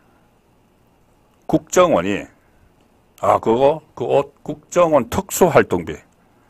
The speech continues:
해외 공작비, 해외 공작비로 옷값을 낸 것으로 보인다. 이 첩보를 입수하고 내사를 진행을 했다. 지금 인도 방문, 타지마을 논란이 상당히 거센데,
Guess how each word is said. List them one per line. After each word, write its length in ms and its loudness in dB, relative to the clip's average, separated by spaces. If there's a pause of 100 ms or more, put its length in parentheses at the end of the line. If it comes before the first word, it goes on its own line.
(140)
해외 280 2
공작비, 600 -6 (800)
해외 180 6
공작비로 800 4
옷값을 420 4
낸 200 4
것으로 260 0
보인다. 460 2
이 100 -6
첩보를 500 0
입수하고 580 4 (680)
내사를 440 2
진행을 340 -4
했다. 360 -6 (1600)
지금 240 0
인도 220 6
방문, 380 2
타지마을 600 0
논란이 420 0
상당히 440 -2
거센데, 640 -2